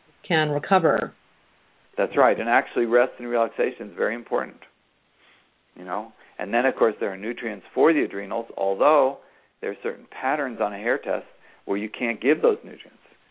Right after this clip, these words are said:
Speaker 2: namely four lows. And there's a whole class of people who've been to a dozen doctors,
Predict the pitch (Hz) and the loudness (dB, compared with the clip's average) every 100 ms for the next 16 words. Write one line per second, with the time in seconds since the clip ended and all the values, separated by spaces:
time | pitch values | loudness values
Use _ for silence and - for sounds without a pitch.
0 | _ 104 104 98 - 117 107 101 113 98 | _ -14 -10 -10 -2 2 4 6 4 4
1 | - - _ _ _ _ - _ - 98 | -4 -18 _ _ _ _ -20 _ -18 -10
2 | 98 101 101 131 147 170 156 139 _ - | -6 -4 0 4 6 6 2 -2 _ -2
3 | 127 131 143 - 98 - 139 - 87 - | 0 0 -4 -12 -18 -14 -14 -10 -10 -12
4 | _ _ _ 101 101 123 113 107 95 113 | _ _ _ -10 -4 -4 -4 -6 0 0
5 | 117 110 107 123 - 85 | -2 -6 -4 -4 -6 -14